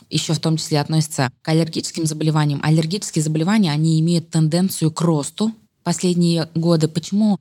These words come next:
так происходит? Есть такая теория, называется гигиеническая гипотеза. Это как раз-таки связано с тем, что наш мир, он стремится к стерильности.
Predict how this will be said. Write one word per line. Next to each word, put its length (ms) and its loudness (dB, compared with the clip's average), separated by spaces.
так 200 -4
происходит? 640 -2
Есть 520 -2
такая 300 0
теория, 380 0
называется 580 0
гигиеническая 680 0
гипотеза. 640 -2
Это 180 0
как 180 -12
раз-таки 360 -4
связано 360 0
с 80 -2
тем, 220 2
что 380 -2
наш 360 0
мир, 360 2
он 180 -2
стремится 580 0
к 60 -6
стерильности. 920 -2